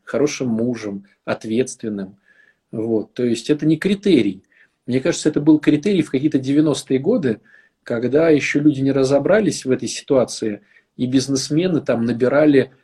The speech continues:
себе там в бригаду православных лесорубов, там, православных там сантехников,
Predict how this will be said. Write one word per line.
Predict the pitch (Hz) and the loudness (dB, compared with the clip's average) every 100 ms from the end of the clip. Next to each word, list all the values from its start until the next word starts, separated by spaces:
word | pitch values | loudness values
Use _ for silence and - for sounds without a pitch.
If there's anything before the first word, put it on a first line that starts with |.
| _ | _
себе | - - 117 123 147 | -10 -6 -2 2 2
там | 139 135 120 - _ - | 2 0 0 -6 _ -14
в | 104 107 | -10 -2
бригаду | 127 113 139 160 143 131 | -2 2 2 4 4 4
православных | 131 123 113 110 - 127 135 139 139 131 - - _ - _ - | 4 0 0 -2 -2 2 4 4 2 0 -2 -20 _ -20 _ -6
лесорубов, | 110 127 - 135 113 120 120 117 107 - - _ _ _ _ _ | -2 -2 0 0 2 0 0 0 -2 -4 -20 _ _ _ _ _
там, | - 110 110 107 | -6 -4 -2 -4
православных | 107 113 113 - 123 139 143 139 131 | -2 2 2 0 2 4 4 0 -4
там | - 131 123 | -2 -4 -2
сантехников, | - 135 131 - 123 127 117 117 - 107 - | -4 -4 -4 2 2 2 -2 -8 -6 -8 -8